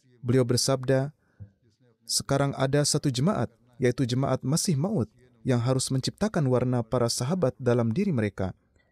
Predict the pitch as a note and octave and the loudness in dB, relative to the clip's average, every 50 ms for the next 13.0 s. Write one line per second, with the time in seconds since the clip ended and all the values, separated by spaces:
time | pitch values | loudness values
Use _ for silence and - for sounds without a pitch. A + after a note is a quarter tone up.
0 | _ _ _ _ _ B2 A2+ C3 C3 C3 C#3 C#3+ D#3 - C#3+ D3 D3 C#3+ C#3+ C3 | _ _ _ _ _ -4 0 0 2 2 2 -2 -2 -2 -2 -2 0 0 -2 -2
1 | - - D3 C#3+ C#3+ - D3+ D3 D3 C#3+ C#3+ C#3 C3+ C#3 C#3+ D3 - - C3+ A#2+ | -2 -2 -2 -2 0 0 -2 0 2 0 0 0 2 2 2 2 0 -2 0 0
2 | E3+ G#3 - - F#3 D3+ C3+ B2+ B2 A#2 A#2+ - B2 A2+ A2 - - G#3 - - | 0 0 0 0 -2 0 2 2 2 0 2 0 0 -2 0 0 -2 -4 0 0
3 | G#2 F#2 - - _ _ _ _ _ _ _ - A#2 B2+ - C3+ B2 - - D3 | -2 -2 -2 -8 _ _ _ _ _ _ _ -8 -6 -2 -2 -2 -2 -2 -4 -2
4 | - - D3 D3 D3 C#3+ C#3 C3+ - - D3 - D#3+ D3 - D#3+ D3 C#3+ - D3+ | 0 0 0 2 2 0 0 -2 -2 -2 -2 -2 -2 -2 0 -2 -2 -2 -2 -4
5 | D3 - G3 A3 F#3+ B2 - - _ _ _ _ _ _ _ - - - C3 A#2 | -2 0 0 0 0 -2 -4 -8 _ _ _ _ _ _ _ -10 -6 -6 -2 -2
6 | B2+ A#2+ C3 B2 C3 C#3 D3 D3 D3 - - D3 - - C#3 - C#3 C#3+ C#3+ B2 | 0 0 2 0 0 0 0 0 -2 -2 -4 -6 -4 -4 -4 -2 -2 -2 0 0
7 | C3 B2+ A#2 C3+ C#3+ C#3+ C#3 C#3+ - - - - D3 C#3 C#3+ C3+ C#3+ C#3+ - - | 0 2 2 2 0 2 0 -4 -6 -8 -6 -4 -2 0 0 0 0 -2 -2 -4
8 | B2+ C3 F#3 G#3 F#3+ A#2+ - - _ _ _ _ _ - _ _ _ _ _ _ | -4 -4 -4 -2 -2 -4 -4 -6 _ _ _ _ _ -20 _ _ _ _ _ _
9 | - B2+ A#2+ B2+ D3 C#3+ C#3+ D3+ D3 C#3 - D3+ C#3 C#3 C#3 C#3 C#3 B2+ C#3 F3 | -4 -2 0 2 2 0 0 0 -4 -2 -2 -2 0 0 -2 -4 -4 -2 -2 -2
10 | G3+ - G3+ E3+ - C3+ C3 - C#3 - B2+ B2+ B2+ B2 A#2+ - - A#2+ E3 G#3+ | 0 0 -2 -2 0 -2 -4 -6 -4 -2 -2 0 0 0 0 -2 -2 -2 -2 -2
11 | - - E3+ C#3 C3 C3 C3 - - C#3 B2+ B2 - - - G3+ G#3+ E3+ C#3 B2+ | -2 -2 -2 0 0 -2 -2 -2 -2 -2 -2 -2 -2 0 0 0 0 0 0 -2
12 | - - C3+ B2+ B2 B2+ C3 C3 A#2+ B2+ A#2 A#2 - - - G#3 F#3+ A#2+ F#2 | -2 0 0 0 0 0 0 0 0 0 -2 -2 -2 -2 -2 -2 -2 -2 -4